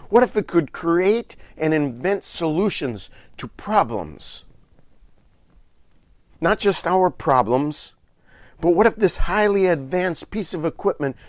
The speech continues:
could be used to help the s-, help solve the problems of other people as well? Well, I've got some great news. I believe that this technology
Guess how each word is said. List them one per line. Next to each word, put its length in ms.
could 220
be 120
used 680
to 120
help 380
the 80
s-, 380
help 260
solve 560
the 100
problems 640
of 160
other 180
people 580
as 200
well? 420
Well, 120
I've 140
got 160
some 340
great 300
news. 640
I 140
believe 460
that 260
this 240
technology 1040